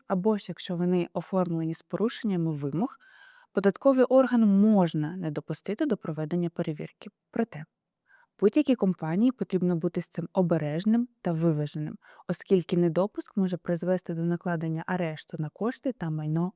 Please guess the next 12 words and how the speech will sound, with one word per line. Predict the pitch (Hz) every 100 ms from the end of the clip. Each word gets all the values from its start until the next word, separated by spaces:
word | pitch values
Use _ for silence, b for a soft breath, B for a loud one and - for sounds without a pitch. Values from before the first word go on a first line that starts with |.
| _
компанії. | 175 160 139 143 - - _
Не | 208
впевнені, | 220 - 254 240 240 240
варто | 202 233 185 - 170
допускати | 151 - 170 - 160 160 160
до | 165
виїзної | 160 165 165 165 165
перевірки | - 165 165 160 170 -
чи | 180 -
ні? | 240 466 - _ _ _
Напишіть | 208 196 233 - 392
нам. | 180 151 156